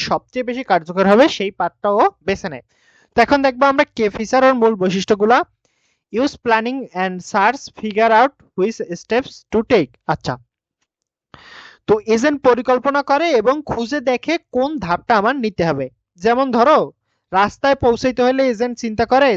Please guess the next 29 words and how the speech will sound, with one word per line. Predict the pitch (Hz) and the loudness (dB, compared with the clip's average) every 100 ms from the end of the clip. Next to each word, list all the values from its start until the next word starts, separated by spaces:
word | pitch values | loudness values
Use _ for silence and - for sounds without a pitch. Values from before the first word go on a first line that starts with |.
| 160 | -2
যে | 190 - | -4 2
কোন | 233 240 | 2 4
রাস্তা | 240 - 220 | 0 2 0
ধরলে | 202 226 214 | 0 0 0
আমি | 214 | -2
দ্রুত | 180 180 262 370 _ _ - | 0 0 2 0 _ _ 2
পৌঁছাইতে | 240 240 202 156 | 2 2 -2 -2
পারবো, | 139 151 202 | -2 -4 -2
কোন | 277 277 | -4 -4
একটা | 269 220 | -6 -8
ডেস্টিনেশনে | - 226 220 240 214 | -8 -8 -6 -4 0
যাবে। | 175 143 143 | -2 -2 -2
এখন | 208 214 _ _ - - | -2 -4 _ _ -10 0
ও | 233 - | 0 0
চিন্তা | 240 233 247 | -4 -2 0
করে | 277 277 | 2 2
আমি | 294 - | -2 0
কোন | 240 254 254 | 0 2 2
রাস্তা | 240 - 269 233 | 2 0 -2 0
ধরে | 247 233 | 2 0
আগাইলে | 180 226 285 214 | 0 -2 -4 -4
আমি | 220 | -4
দ্রুত | 170 156 269 392 _ _ _ - | -4 0 0 0 _ _ _ 2
পৌঁছাইতে | 226 - 226 302 403 _ - | 2 2 0 0 -2 _ 0
পারবো। | 214 135 - _ _ _ _ - 202 | 0 0 -12 _ _ _ _ -4 2
Evaluate | 208 262 311 294 214 | 4 6 6 4 -2
actions, | - 170 143 _ _ - | -4 -8 -8 _ _ -6
check | 240 285 - 240 | -4 -4 -4 -4
which | 240 | -2